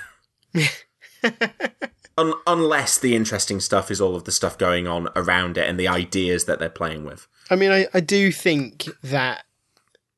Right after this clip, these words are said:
Speaker 2: while we like the sound of that first trailer, uh, like, the idea of exploring the, you know, the concept of the superhero,
Speaker 1: Yes, yeah,
Speaker 2: I can
Speaker 1: yeah.
Speaker 2: sort of understand making a trailer that is pitched entirely at people who just wanna see a sort of vaguely supernatural thriller.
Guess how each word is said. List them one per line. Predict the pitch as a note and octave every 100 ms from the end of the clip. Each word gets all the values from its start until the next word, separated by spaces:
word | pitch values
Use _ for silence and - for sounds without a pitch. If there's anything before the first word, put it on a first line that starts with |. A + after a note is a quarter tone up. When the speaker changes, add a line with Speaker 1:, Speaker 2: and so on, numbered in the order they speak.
| _ _ _ _ _ _ _
Speaker 2:
while | G#3 E3+ G#3 F3
we | E3+ F#3+ F3
like | D3+ D#3 C#3+
the | C#3+
sound | D3+ C#3+ C#3
of | B2
that | B2+ A#2+
first | C3+ B2+ -
trailer, | B2 A2+ A2+ A2
uh, | B2+
like, | A#2+ A#2 C3
the | C3
idea | B2 B2+ B2+ A#2
of | A#2 A#2 - -
exploring | B2+ A#2+ - C#3 B2 A#2+ A#2+
the, | A#2+ B2+ -
you | B2
know, | G#2+ G#2+
the | A#2
concept | - A#2 B2+ A#2+
of | B2
the |
superhero, | A#2+ C3+ B2 B2+ A2+ G#2+ - -
Speaker 1:
Yes, | A#2 A2+ -
yeah, | -
Speaker 2:
I | F3
can | G#3
Speaker 1:
yeah. | F#3+
Speaker 2:
sort | A3+
of | F#3
understand | F#3 E3+ - D3+ C#3+ C3 -
making | D3+ C3 D3+
a | B2+
trailer | D3+ B2+ B2
that | B2 A#2
is | A#2+
pitched | - C#3+ - -
entirely | B2 C3 A#2+ A#2 A#2 A#2
at | A2
people | B2+ A#2+
who | A#2 A#2
just | A#2 -
wanna | A#2
see | - A2+
a |
sort | A2 A2
of | A#2 -
vaguely | C3+ B2 A#2 A#2
supernatural | A2+ B2 A#2 G#2 A#2+
thriller. | - A#2+ A2